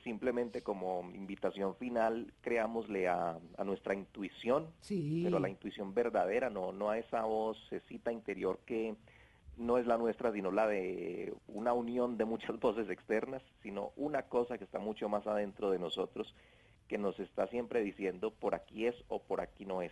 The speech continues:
Speaker 1: Creámosle a nuestra intuición. Eh, seamos cien por ciento en lo que hacemos, hagámoslo muy bien, con todo lo mejor de nosotros, pero no nos identifiquemos al cien por ciento con lo que hacemos, porque no somos lo que hacemos, y eso es importante para poder reinventarnos.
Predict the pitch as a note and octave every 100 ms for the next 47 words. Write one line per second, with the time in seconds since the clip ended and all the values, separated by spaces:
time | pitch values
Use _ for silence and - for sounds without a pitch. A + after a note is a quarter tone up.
0 | - A2 C3 E3+ D#3 C#3 G#2+ G2 - F#2
1 | - F#2+ - A#2 F#2 - - - - -
2 | - - - G#2+ - B2+ A#2+ C#3 D#3+ -
3 | D#3 D#3 D3 D3+ C3+ - C#3 C3+ - C3+
4 | - A2+ G2+ G2 - G#2 F2 - C3+ D#3+
5 | D#3 A2 G2+ G#2+ A2 G2+ F2+ G2 A2 G#2
6 | G#2+ C3 D3 - _ - G2 F2+ - A#2
7 | A#2+ A2 F#2+ F#2 F#2 A2+ F#2+ G2+ F#2 B2
8 | - A2 G2 F#2+ G#2+ A#2+ G#2+ F2+ F2+ E2+
9 | F#2 F#2+ A2+ G2 F#2+ F2+ G#2+ G#2 G#2 G2
10 | G#2 F#2 E2 E2 E2+ A2 B2+ B2 - -
11 | G#2 F2+ F#2 G#2+ - C3 A#2+ A2 F2 D#2+
12 | - - G2+ F2 - - G2 F#2+ G#2+ G#2
13 | - _ A#2+ A2 - - F2+ - - F#2+
14 | - G2 F#2 A2 F2+ - G#2+ F#2+